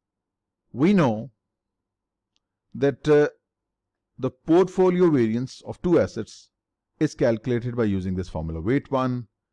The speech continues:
variance, weight two squared, variance plus two times weight one, weight two, the coefficient of correlation and standard deviation for asset one and standard deviation asset two. Since we know that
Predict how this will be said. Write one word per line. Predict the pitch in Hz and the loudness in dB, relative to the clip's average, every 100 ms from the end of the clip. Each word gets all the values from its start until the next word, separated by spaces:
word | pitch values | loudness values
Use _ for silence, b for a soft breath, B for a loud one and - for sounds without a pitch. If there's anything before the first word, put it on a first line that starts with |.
| _ | _
variance, | 104 123 123 123 113 | -2 -2 0 -4 -6
weight | 107 123 123 | -2 -2 -2
two | 131 | -8
squared, | 120 - 113 101 | -8 -4 -4 -2
variance | 92 113 117 117 | -2 -2 -2 -6
plus | - 104 | -6 -8
two | - 120 | -8 -6
times | 117 107 | -4 -4
weight | 101 107 107 | -4 -6 -6
one, | 107 | -6
weight | 98 95 | -6 -8
two, | - 135 - _ _ _ - | -10 -14 -16 _ _ _ -20
the | |
coefficient | - 104 - 120 | -8 -8 -6 -10
of | 101 | -6
correlation | 139 147 143 131 - 139 _ | -2 -2 -2 -4 -8 -14 _
and | 117 110 | -10 -10
standard | - 113 110 | -8 -6 -4
deviation | 107 104 101 - 104 107 _ _ _ _ | -4 -4 -6 -8 -14 -14 _ _ _ _
for | _ 104 95 92 - _ _ - | _ -8 -8 -8 -14 _ _ -18
asset | 90 104 - | -16 -16 -8
one | 120 151 - | -4 -4 -8
and | 117 110 | -12 -12
standard | - 104 92 | -10 -10 -8
deviation | 87 87 | -10 -12
asset | 82 - | -16 -20
two. | _ _ _ _ _ | _ _ _ _ _
Since | - 170 214 | -6 -2 -2
we | 175 196 | 0 0
know | 147 113 113 | 0 -2 -2
that | 113 107 - | -4 -6 -14